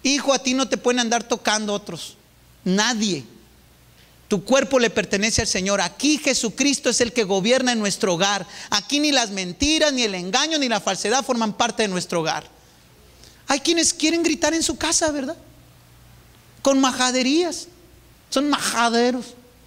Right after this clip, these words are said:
Ha-, hablan árabe. <laughs> ¿Eh? Los oímos de ella diciendo,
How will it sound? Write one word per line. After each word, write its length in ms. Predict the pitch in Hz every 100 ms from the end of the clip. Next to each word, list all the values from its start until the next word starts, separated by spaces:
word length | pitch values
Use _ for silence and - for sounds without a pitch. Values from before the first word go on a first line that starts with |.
| - - - -
Ha-, 240 | 185 202
hablan 220 | 202 233
árabe. 340 | 202 247 214 156 - - -
<laughs> 0 | - - - - - - - - - - - - - -
¿Eh? 160 | 208 302 - - 214
Los 180 | 226
oímos 220 | 233 262 269
de 80 |
ella 160 | 247 277
diciendo, 340 | 254 240 277